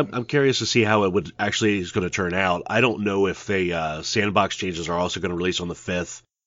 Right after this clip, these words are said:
Speaker 2: They didn't really outline any kind of tweaks as far as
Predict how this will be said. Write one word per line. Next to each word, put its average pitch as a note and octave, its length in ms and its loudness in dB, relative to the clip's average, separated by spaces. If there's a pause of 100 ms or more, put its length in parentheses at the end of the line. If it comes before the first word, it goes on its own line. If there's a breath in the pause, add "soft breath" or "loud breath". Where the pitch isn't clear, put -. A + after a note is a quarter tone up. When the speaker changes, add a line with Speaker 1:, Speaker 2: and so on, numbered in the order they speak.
(120)
Speaker 2:
They F#2 100 -2
didn't F#2+ 160 -2
really G2 220 0
outline F2 680 -6
any F#2+ 180 -4
kind G2 220 0
of D#2 160 -8
tweaks G2 400 -4
as F#2+ 80 -4
far F2+ 280 -4
as - 520 -8